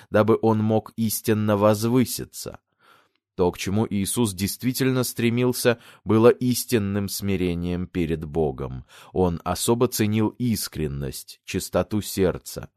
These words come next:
Верность была главной добродетелью в его оценке характера, тогда как неустрашимость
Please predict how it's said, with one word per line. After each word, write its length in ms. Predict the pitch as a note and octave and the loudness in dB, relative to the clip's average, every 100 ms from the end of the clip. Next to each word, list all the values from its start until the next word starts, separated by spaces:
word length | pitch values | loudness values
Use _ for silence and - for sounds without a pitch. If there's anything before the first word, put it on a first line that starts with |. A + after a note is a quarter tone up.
| - - A2 | -20 -18 -10
Верность 760 | F#2+ B2 A#2 F2+ D2+ D2 - | 4 8 8 4 -4 -10 -12
была 320 | E2+ F#2+ F2 | -2 0 2
главной 480 | D#2 G2 G#2+ A2 A2+ | 2 4 6 4 0
добродетелью 1000 | G2 G2 G2+ F#2+ D#2+ F#2 F2+ F#2 F2+ F2+ | -2 0 2 2 0 -4 -2 -4 -2 -2
в 60 | E2+ | -2
его 340 | E2+ E2 F#2 | -2 0 0
оценке 600 | F2+ - F2+ D#2+ D#2+ E2 | 0 -4 -4 -4 -4 -6
характера, 760 | - F2+ G2+ F2+ - D2+ D2 - - - | -2 2 4 2 0 -6 -6 -8 -18 -2
тогда 320 | F#2+ F2+ F#2 | 0 2 2
как 260 | F2+ F2 - | 2 -2 -2
неустрашимость 1300 | G#2+ A2 G2+ - - G2+ F2+ - A2+ A2+ A#2+ - | 0 2 2 0 2 2 2 0 0 0 -2 -4